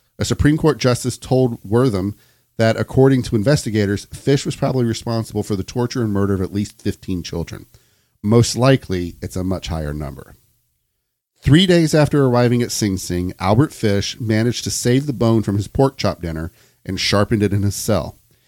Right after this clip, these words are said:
Keeper Daniel Mahoney spotted it and got it away from Fish, but not before he'd managed to carve an eight-inch cross on his body. Dempsey got Fish a stay of execution by April third, nineteen thirty-five, on the grounds that there was doubt about his sanity.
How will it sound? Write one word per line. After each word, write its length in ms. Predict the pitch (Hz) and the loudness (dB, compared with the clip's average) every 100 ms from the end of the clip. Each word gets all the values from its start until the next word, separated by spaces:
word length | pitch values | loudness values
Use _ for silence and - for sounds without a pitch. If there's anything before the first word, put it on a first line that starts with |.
| _ _ _ | _ _ _
Keeper 220 | 147 139 117 | 0 2 2
Daniel 340 | 123 139 165 | 4 4 4
Mahoney 380 | 156 135 139 123 | 2 2 2 0
spotted 460 | - 143 147 117 | -2 0 0 2
it 160 | 101 95 | -2 -2
and 120 | 101 | -4
got 180 | 101 101 | 0 0
it 100 | 101 | 0
away 240 | 95 123 | 0 0
from 180 | 135 92 | 0 -4
Fish, 340 | - 90 85 - | -6 -6 -6 -6
but 180 | 95 | -6
not 180 | 98 98 | -4 -4
before 260 | 107 110 107 | -4 -2 -2
he'd 160 | 110 92 | -2 -2
managed 360 | 92 92 - | -4 -4 -8
to 60 | - | -12
carve 240 | - 95 | -4 -4
an 100 | 92 - | -4 -6
eight-inch 400 | 101 92 90 - | -6 -6 -8 -10
cross 480 | - 110 95 - 85 | -4 -2 -2 -6 -10
on 140 | 78 | -8
his 140 | 87 | -8
body. 400 | - 110 92 - _ _ _ _ _ _ _ _ _ - | -6 -6 -6 -10 _ _ _ _ _ _ _ _ _ 2
Dempsey 300 | 139 156 165 | 2 4 0
got 160 | 160 | 0
Fish 260 | - 147 135 | 0 -2 0
a 40 | |
stay 240 | 120 - 120 | -2 0 0
of 100 | 117 | 0
execution 640 | 110 - - 151 160 160 | -4 -6 -4 -2 0 -2
by 140 | 143 117 | -2 -2
April 280 | 113 110 107 | -2 -2 -4
third, 320 | - 127 120 | 0 0 2
nineteen 300 | 107 - 92 | -2 -4 -4
thirty-five, 760 | 92 85 80 127 135 139 139 - _ - | -4 -4 -2 2 4 4 2 -6 _ -6
on 100 | 113 | -4
the 80 | 104 | -2
grounds 400 | 87 107 113 110 | -4 -2 -2 -2
that 120 | 110 | -4
there 120 | 107 101 | -2 -2
was 140 | 98 | -4
doubt 420 | - 120 120 127 - | -2 0 0 -2 -4
about 240 | 104 98 | -4 -4
his 140 | 98 | -6
sanity. 580 | - 117 113 107 104 139 | -6 -4 -2 -2 -4 -6